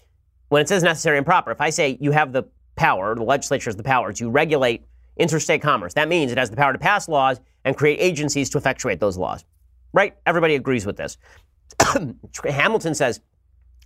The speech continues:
"The point of this clause is to restrict the, the power of the federal government to only that which is necessary." So otherwise, you would just say the government has the power to do whatever it wants. Instead, it says the power, the government has the power to regulate interstate commerce, for example.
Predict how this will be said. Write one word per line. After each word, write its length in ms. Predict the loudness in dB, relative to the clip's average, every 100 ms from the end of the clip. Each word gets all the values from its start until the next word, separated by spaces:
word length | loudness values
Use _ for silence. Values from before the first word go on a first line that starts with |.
| -2
"The 100 | 0
point 280 | 2 2 0
of 100 | -4
this 140 | -4
clause 400 | 2 2 2 -2 -10 _ -4
is 140 | -2
to 80 | 0
restrict 440 | 0 2 0 0
the, 260 | -6 -4 -4 -4
the 100 | 0
power 260 | 2 2
of 80 | 0
the 60 | -2
federal 260 | 0 2
government 360 | 2 0 -2 -4 _ -6
to 200 | -4 2
only 320 | 2 4 0
that 180 | 0 -2
which 160 | -4 -4
is 80 | -2
necessary." 560 | -2 -4 -4 -4 -6 _ _ _ _ -20 -20 -6
So 140 | 0 4
otherwise, 380 | 4 4 2
you 40 | 0
would 80 | -2
just 160 | 0
say 100 | 0
the 140 | -2 -6 0
government 240 | 2 2 -2
has 100 | -2
the 60 |
power 180 | 0 2
to 60 | 2
do 80 |
whatever 220 | 2 2 2
it 40 |
wants. 340 | 2 2 0 -10 _ _
Instead, 320 | -4 2 2
it 80 | 2
says 120 | -2
the 80 | -2
power, 480 | 2 2 2 2 0
the 80 | 2
government 300 | 2 0 -2
has 160 | -4
the 60 | -2
power 340 | 2 2 2
to 140 | 0 0
regulate 400 | 0 2 2 2
interstate 340 | 0 0 -2
commerce, 320 | 2 2 0
for 80 | 0
example. 480 | 0 0 0 -2